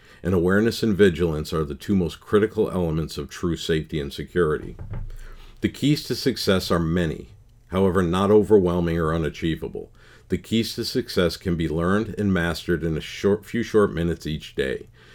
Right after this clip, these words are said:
The keys to success can be obtained and mastered all while sitting in a chair. In fact, if anything that you learn from a safety and security standpoint requires you to get out of a chair to learn them,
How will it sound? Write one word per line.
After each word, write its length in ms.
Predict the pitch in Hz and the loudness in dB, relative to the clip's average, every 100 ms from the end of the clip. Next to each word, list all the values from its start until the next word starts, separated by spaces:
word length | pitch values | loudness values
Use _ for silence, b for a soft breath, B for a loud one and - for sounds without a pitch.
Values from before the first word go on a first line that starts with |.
| B B | B B
The 100 | 98 | -6
keys 400 | - 107 107 - | 0 2 2 -2
to 80 | 101 | -8
success 500 | - 107 - 73 73 | -4 -4 -2 -4 -4
can 160 | 90 | -4
be 100 | 82 | 2
obtained 440 | 92 78 92 95 95 | 0 0 0 2 2
and 120 | 90 | 0
mastered 480 | 85 92 90 98 80 | 0 -2 0 -2 -2
all 460 | - 90 98 98 101 | -2 0 2 2 0
while 220 | - 92 | -2 -2
sitting 340 | 90 - 85 85 | 0 0 2 2
in 100 | 78 | -2
a 60 | |
chair. 520 | 82 - 98 85 - - - B B B B | -6 -2 0 0 -4 -20 -20 B B B B
In 180 | 104 101 | -2 -2
fact, 460 | - 117 95 - | 0 0 0 -2
if 160 | 87 80 - | -4 -4 -2
anything 460 | 110 143 - 127 | 2 2 2 2
that 160 | 107 82 | 2 2
you 200 | 95 92 | 2 2
learn 340 | 95 90 67 | 2 0 -2
from 200 | - 85 | -4 -4
a 60 | 71 | -4
safety 440 | - 90 92 98 | -2 -2 0 0
and 100 | 98 | 0
security 500 | 92 104 - 101 80 | -2 -4 2 4 2
standpoint 640 | 76 - 65 60 65 55 - B B - | -4 -8 -10 -10 -12 -12 -14 B B -2
requires 580 | 87 - 92 101 107 104 | -2 0 4 6 6 2
you 100 | 101 | 0
to 80 | |
get 220 | 90 80 78 | 2 0 -2
out 160 | 87 98 | 0 0
of 100 | 98 | 2
a 60 | |
chair 320 | 101 - 101 95 | 0 4 4 4
to 100 | 98 | 0
learn 300 | 87 71 67 | -2 -4 -8
them, 320 | 67 62 | -10 -12